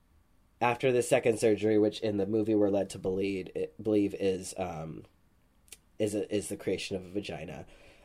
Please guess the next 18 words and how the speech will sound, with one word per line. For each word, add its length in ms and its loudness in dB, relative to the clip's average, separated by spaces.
uh, 100 -4
which 260 2
is 140 -8
what 240 -2
really, 380 4
really 460 -4
brings 500 -8
the 120 -2
idea 420 0
of, 120 -6
brings 320 -4
Lily 300 -10
so 160 -10
much 220 -10
euphoria. 640 0
But 380 2
of 140 -6
course, 460 4